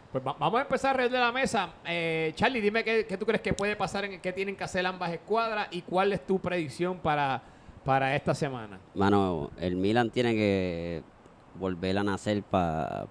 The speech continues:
Speaker 2: para empezar a sumar puntos. Así que yo pongo al equipo del Borussia, ¿me dijiste?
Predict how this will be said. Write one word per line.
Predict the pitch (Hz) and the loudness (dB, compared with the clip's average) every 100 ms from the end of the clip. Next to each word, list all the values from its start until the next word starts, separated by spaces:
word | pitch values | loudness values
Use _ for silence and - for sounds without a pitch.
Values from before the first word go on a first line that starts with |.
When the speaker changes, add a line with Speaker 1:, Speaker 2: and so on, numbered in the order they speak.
| - | -2
Speaker 2:
para | 87 90 | 0 0
empezar | 87 90 - | -2 -4 -4
a | 90 | -2
sumar | 110 101 98 | 0 0 0
puntos. | 117 120 - 95 98 - - - - - - - - - - | 0 0 0 -6 -6 -12 -20 -20 -20 -20 -20 -20 -20 -20 -4
Así | 82 90 101 104 | -4 -2 -4 0
que | 107 98 92 | 2 2 2
yo | 95 | 0
pongo | 101 104 107 110 | 2 2 4 2
al | 76 95 95 | 2 0 -2
equipo | 95 110 117 | -2 -2 0
del | 117 | 0
Borussia, | 107 104 127 127 | 2 0 0 -2
¿me | 123 | 0
dijiste? | 139 - - | -2 -2 -10